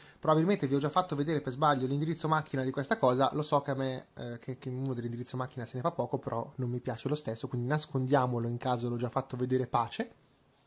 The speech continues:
Ok. Questo qua è come si presenta sotto, con, eh, le sue prese d'aria,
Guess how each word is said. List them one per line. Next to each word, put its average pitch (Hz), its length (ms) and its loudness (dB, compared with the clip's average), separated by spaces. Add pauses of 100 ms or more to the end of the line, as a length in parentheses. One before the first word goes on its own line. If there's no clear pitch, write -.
(1500)
Ok. 151 440 -10 (920)
Questo 165 240 0
qua 175 120 10
è - 40 8
come 156 180 2
si 151 100 0
presenta 135 340 -2
sotto, 123 340 -4
con, 123 240 -4
eh, 120 680 -2
le 131 140 0
sue 147 200 -2
prese 135 240 -2
d'aria, 147 540 6